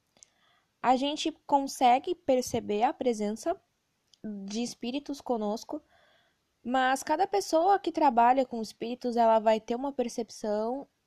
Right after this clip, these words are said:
e um jeito de trabalhar com espíritos diferente, sabe? Cada pessoa vai ter um jeito diferente, cada pessoa é única e a maneira dela trabalhar com as coisas também vai ser única.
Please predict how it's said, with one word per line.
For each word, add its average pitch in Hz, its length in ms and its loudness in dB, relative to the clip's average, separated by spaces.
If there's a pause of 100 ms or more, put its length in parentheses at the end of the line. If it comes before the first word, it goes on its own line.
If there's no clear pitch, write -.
e 202 60 -6
um 226 220 -4
jeito 226 460 0
de - 100 -12
trabalhar 214 460 2
com 220 140 -8
espíritos 240 540 -6
diferente, 247 840 -2 (960)
sabe? 220 380 0
Cada - 240 0
pessoa 403 240 -2
vai 359 100 2
ter 330 100 -2
um 320 60 -2
jeito 294 200 -2
diferente, 202 500 -4
cada 311 220 -2
pessoa 294 360 0
é 262 60 4
única 247 440 -2
e 262 60 -2
a 262 60 -6
maneira 247 360 -6
dela 226 240 0
trabalhar 208 420 -4
com - 100 -14
as 214 100 -14
coisas 220 320 -4
também 233 340 -6
vai 240 120 -4
ser 262 200 -4
única. 247 500 -6